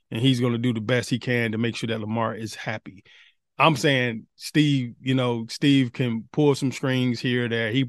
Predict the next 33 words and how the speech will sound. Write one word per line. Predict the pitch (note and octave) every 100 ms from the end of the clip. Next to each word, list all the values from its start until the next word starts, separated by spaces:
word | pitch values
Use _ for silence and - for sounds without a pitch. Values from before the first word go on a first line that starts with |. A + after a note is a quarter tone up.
| B2
he | C#3
probably | D3+ C#3
got | B2
a | A2+
trust | - D3 B2
fund | - A#2 A2+
with |
over | A#2 A2
two | - C3+
hundred | B2 A#2 A2
and | A2
fifty | A2+
mil | A#2 A#2+ A2 A2
in | A2
it. | - _ _ -
Give | B2 D#3
the | D3+
man | C#3+ C#3
a |
trust | B2+ C#3+ B2+ -
fund, | B2 A#2+ A#2 G2+
start | - C3+
another | B2 A#2+ G#2+
one. | G#2+ C#3+
<laughs> |
Yeah, | C3+ B2+ -
that's | - -
all, | E3 D#3+ D#3 F#3
that's | F3 D#3+
all | D3+
I'm | C#3+
saying. | C3+ D3 C#3
<laughs> | C#3